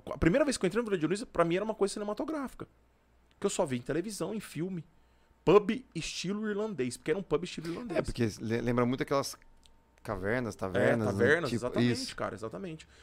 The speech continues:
Speaker 1: Os pubs irlandeses são daquele jeito. Você tá ligado? É verde com
Speaker 2: Uhum.
Speaker 1: marrom, é uma coisa meia luz, entendeu? E, cara,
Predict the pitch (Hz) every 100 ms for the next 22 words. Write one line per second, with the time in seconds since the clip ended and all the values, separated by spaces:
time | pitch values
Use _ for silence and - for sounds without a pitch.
0 | - 214 - - - 247 196 135 143 139
1 | 139 185 190 214 226 208 120 101 - -
2 | - _ _ _ _ - 127 147 131 107
3 | 123 165 139 117 110 120 120 117 165 147
4 | 101 - - _ 107 127 139 139 143 139
5 | 156 160 127 156 131 - 101 135 143 -
6 | - - 147 - - -